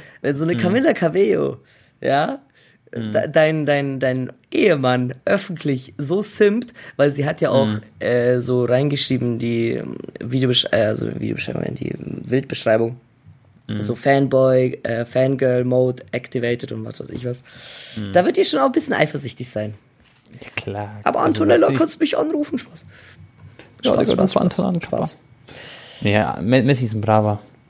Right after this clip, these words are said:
Speaker 2: Nee, nicht wie die anderen Fußballer, die sind alle schl-, also viele sind Schlingel.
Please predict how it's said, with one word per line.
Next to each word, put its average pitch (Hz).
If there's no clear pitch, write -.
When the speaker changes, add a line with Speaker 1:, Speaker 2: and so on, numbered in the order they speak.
Speaker 2:
Nee, 120
nicht 123
wie 127
die 117
anderen 113
Fußballer, 110
die 107
sind 113
alle 117
schl-, -
also 113
viele 135
sind 110
Schlingel. 110